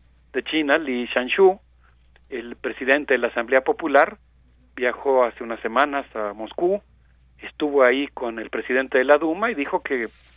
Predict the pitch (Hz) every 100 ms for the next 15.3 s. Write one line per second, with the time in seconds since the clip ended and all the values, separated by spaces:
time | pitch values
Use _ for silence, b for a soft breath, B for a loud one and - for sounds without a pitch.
0 | - 117 151 - 165 - 120 135 135 139
1 | 123 117 131 139 123 - 113 - 135 -
2 | 117 107 110 135 139 143 160 _ _ _
3 | _ - 113 - 123 127 - _ _ _
4 | _ _ 120 117 - 156 151 143 123 123
5 | 135 - - - 151 - 120 _ _ B
6 | B B - 156 190 214 233 226 180 190
7 | 190 214 170 135 127 117 127 143 165 139
8 | - 139 165 151 110 135 - 117 107 101
9 | _ _ _ _ _ _ _ b b b
10 | b b _ _ _ _ _ - - 120
11 | 117 113 110 120 110 107 110 113 107 131
12 | - 127 143 139 135 123 120 117 131 123
13 | - 113 104 101 _ _ - 117 117 123
14 | 143 165 - 135 127 160 - 139 - 143
15 | 120 123 123